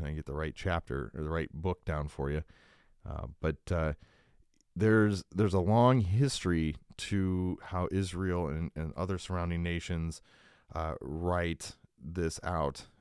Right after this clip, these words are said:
um, in terms of, um, you know, the demons and things like that. So they even have princes of demons listed, and they have that here. And so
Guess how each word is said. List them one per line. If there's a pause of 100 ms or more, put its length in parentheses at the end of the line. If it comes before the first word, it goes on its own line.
(160)
um,
in
terms
of, (580)
um, (260)
you
know,
the
demons
and
things
like
that.
So
they
even
have (260)
princes
of
demons
listed,
and
they
have
that
here.
And
so